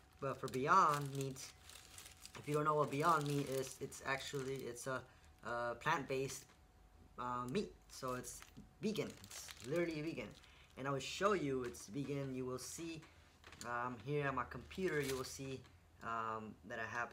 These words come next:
tabs, um, that say, "Is it vegan?" And it is vegan, uh, one hundred percent plant-based. Um, I think it's a food option that is good for people who, uh, like junk food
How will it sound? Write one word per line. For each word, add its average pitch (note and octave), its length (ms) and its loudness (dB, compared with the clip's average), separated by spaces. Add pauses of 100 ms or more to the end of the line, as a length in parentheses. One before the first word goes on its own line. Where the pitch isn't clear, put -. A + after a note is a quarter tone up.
tabs, C3+ 540 0 (280)
um, G#2 340 -6 (120)
that G#2+ 80 -12
say, A#2 240 -6
"Is G#2 100 -6
it G2 140 -8
vegan?" E3+ 340 -2 (520)
And G#2+ 200 -8 (100)
it G2+ 80 -12
is B2 180 -4
vegan, C3 420 -4 (480)
uh, G#2 260 -4
one G#2+ 100 -8
hundred G#2+ 280 -12
percent A#2+ 400 -6
plant-based. D3+ 680 -2 (840)
Um, A2 240 0
I B2+ 100 -2
think C#3 340 -4
it's - 200 -8
a A2+ 420 -2 (840)
food F3 200 -4
option D3+ 380 -2
that B2 380 0
is C3+ 180 -10
good E3+ 220 -6
for C#3+ 200 0
people D3 340 0
who, D3 160 -2 (640)
uh, B2 280 2
like D3 260 2
junk A#3 260 6
food D4 240 2